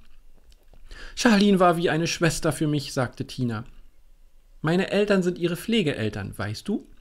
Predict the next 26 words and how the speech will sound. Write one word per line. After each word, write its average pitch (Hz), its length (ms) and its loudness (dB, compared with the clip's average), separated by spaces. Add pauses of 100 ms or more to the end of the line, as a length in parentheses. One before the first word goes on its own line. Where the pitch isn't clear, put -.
(240)
Sie 196 120 -2
ist 190 180 -4
ein 139 160 2
Waisenkind. 127 800 2 (140)
Es 160 120 2
ist 180 140 0
alles 160 260 4
so 151 80 0
furchtbar. 123 680 -2 (160)
Sie 185 180 2
wollte 233 240 6
zu - 140 -6
den 190 100 2
Zwillingen 185 600 2 (180)
und 180 160 0
ist - 160 -6
nie 220 260 8
zurückgekehrt. 135 840 -4 (720)
Die 143 100 4
haben 151 160 6
sie 151 120 2
einfach 127 220 -6
verschwinden 165 600 -4
lassen. 107 380 -8 (640)
Grausam 127 500 4
ermordet. 123 640 2